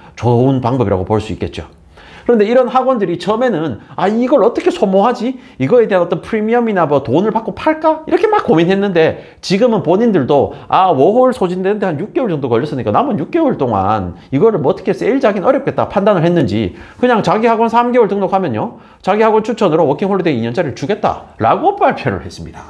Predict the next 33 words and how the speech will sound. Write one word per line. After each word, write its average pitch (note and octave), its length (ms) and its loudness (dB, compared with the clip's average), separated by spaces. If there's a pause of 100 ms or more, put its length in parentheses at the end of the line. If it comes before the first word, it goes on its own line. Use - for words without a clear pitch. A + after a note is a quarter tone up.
간단하죠? C#3 760 -4 (440)
따라서 G3+ 520 2 (160)
'어차피 D#4+ 480 -2
나는 G#3 240 2
워홀로 F#3+ 360 2
가더라도 G#3 580 0
한 E3 120 -2
석 A3+ 260 -6
달 A#3+ 180 2
정도 D3+ 340 -4
어학을 F3 400 -2
공부하고 D#3 440 -4
취업할 - 400 -2
거야. A#2 320 2
지금 G#2+ 180 -4
영어를 C#3 140 0
잘 C3 140 0
못하니까.' B2+ 600 -2 (320)
이런 D4+ 400 2
분들은요, G3+ 680 0
그냥 A3+ 360 -2
여기에 D#3+ 420 4
석 A3 260 -4
달 A#3+ 200 2
동안 F3 320 -2 (180)
어학원만 A3+ 920 0
등록해도 D3 540 -6
이 G#2+ 80 -8
년짜리 B2 380 -4
워홀 A#2 300 -2
비자를 A2 320 -4
준다는 D3+ 360 -2
거예요. A#1+ 220 -10